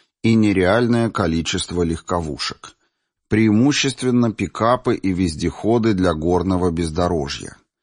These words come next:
Всё это громыхало, испражнялось чёрными выхлопами, подрезало и обгоняло друг друга. Райнер сдержал слово.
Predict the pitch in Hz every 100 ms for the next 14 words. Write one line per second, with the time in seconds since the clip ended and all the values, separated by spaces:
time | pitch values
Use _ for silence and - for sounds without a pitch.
0 | _ _ - - 101 90 87 78 82 78
1 | 76 - 104 123 117 113 95 90 - 95
2 | 82 82 107 123 113 - - 104 104 95
3 | 87 82 80 104 120 110 110 110 101 98
4 | - 92 80 85 73 90 110 113 - 87
5 | 80 78 85 85 82 80 82 82 87 78
6 | 80 71 - - _ _ _ _ _ _
7 | _ _ 82 90 135 156 151 147 139 110
8 | 139 104 98 87 - 87 87 82 76 73